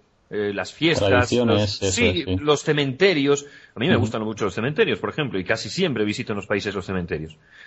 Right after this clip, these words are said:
Speaker 1: Total, que este buen hombre me dice, "Vale, no te preocupes, yo te llevo a un cementerio". Me lleva a un cementerio. Bueno, vale. Pero total, estábamos conduciendo en la moto, él en su moto delante y yo detrás siguiéndolo, y de repente, y no exagero, aparecen por un callejón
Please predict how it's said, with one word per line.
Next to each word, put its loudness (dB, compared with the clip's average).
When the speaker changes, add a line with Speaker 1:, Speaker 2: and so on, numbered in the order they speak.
Speaker 1:
Total, 4
que 4
este 0
buen 2
hombre 0
me 0
dice, -2
"Vale, 2
no 0
te 2
preocupes, 0
yo 4
te 0
llevo 2
a 2
un -4
cementerio". -6
Me -2
lleva 6
a 6
un -2
cementerio. -4
Bueno, -8
vale. -10
Pero 6
total, 4
estábamos 4
conduciendo 0
en -2
la 2
moto, -4
él 4
en 2
su -4
moto 2
delante 0
y -4
yo 0
detrás 0
siguiéndolo, -2
y 4
de 8
repente, 4
y 2
no 4
exagero, 2
aparecen 0
por -2
un -2
callejón 2